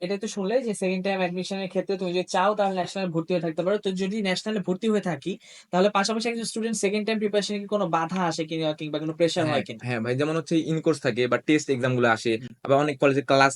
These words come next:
Speaker 2: মানে, ক্লাস করতে হয়, স্যাররা ডাকে। তো আমার মনে হয় কি, মানে, আমি একদম ফুল স্কিপ করছিলাম, ওখানে যা পারে তাই হয়ে যাক। মানে, সবাই, সবাই বলতো যে, "না হলে তো হয়তো টেস্ট দিচ্ছি না, স্যারেরা ক্যাচাল করবে বা এই করবে।" আমি ভয় করতাম না,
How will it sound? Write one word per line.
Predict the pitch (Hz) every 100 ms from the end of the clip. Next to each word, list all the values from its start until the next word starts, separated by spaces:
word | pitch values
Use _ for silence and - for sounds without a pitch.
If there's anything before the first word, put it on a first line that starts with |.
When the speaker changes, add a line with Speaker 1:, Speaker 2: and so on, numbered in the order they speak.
| -
Speaker 2:
মানে, | 127 123
ক্লাস | 139 -
করতে | 151 -
হয়, | 131 113
স্যাররা | 107 127 131
ডাকে। | 123 113
তো | -
আমার | 160 180 185
মনে | 170
হয় | 175
কি, | 170 190 - _ _ -
মানে, | 139
আমি | - 202
একদম | 214 240
ফুল | - 185
স্কিপ | 185 139
করছিলাম, | - 117 107 90 -
ওখানে | 139 143 165
যা | 147 165 180 - -
পারে | 156
তাই | 151 147 139
হয়ে | 117
যাক। | 113 165 _ _ -
মানে, | 123 123 120
সবাই, | 117 147 147 147 -
সবাই | 147 147
বলতো | 143 135
যে, | 131
"না | 135 131
হলে | 135
তো | 135
হয়তো | 127 131
টেস্ট | 139 127
দিচ্ছি | 120 123 127
না, | 123 113
স্যারেরা | 117 123 123 110
ক্যাচাল | 117 123 123
করবে | 113 117
বা | 117
এই | 117 113
করবে।" | 113 104 - - _
আমি | 143 170
ভয় | 151
করতাম | 151 - 113
না, | 90